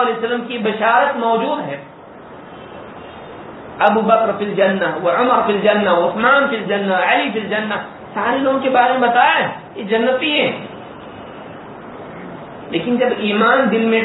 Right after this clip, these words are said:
ٹھہر جاتا ہے تو اللہ کی خوشخبری کے باوجود انسان کو ہمیشہ ڈر لگا رہتا ہے کہ کہیں اللہ ناراض نہ ہو جائے۔ ٹھیک ہے، میری کارکردگی کی بنیاد پر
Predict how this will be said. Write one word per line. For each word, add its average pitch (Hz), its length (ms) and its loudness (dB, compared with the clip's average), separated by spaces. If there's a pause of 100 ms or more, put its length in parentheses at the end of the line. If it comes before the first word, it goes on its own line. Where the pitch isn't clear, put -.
(100)
ٹھہر 247 340 4
جاتا - 400 2
ہے - 200 -10 (840)
تو - 140 -2
اللہ 240 600 4
کی 240 180 -2
خوشخبری 226 540 0
کے 240 180 2 (300)
باوجود 220 800 4
انسان 208 720 0
کو 190 180 2
ہمیشہ 220 560 0
ڈر 220 160 4
لگا 185 260 4
رہتا 165 340 0
ہے 220 140 4
کہ 220 180 -4
کہیں 208 260 -2
اللہ 180 380 2
ناراض 143 380 2
نہ 120 60 -6
ہو - 140 -10
جائے۔ - 220 -12 (2000)
ٹھیک 208 320 -2
ہے، 202 220 2 (380)
میری 202 380 2
کارکردگی 214 680 2
کی 262 140 -4
بنیاد 208 500 2
پر 233 100 4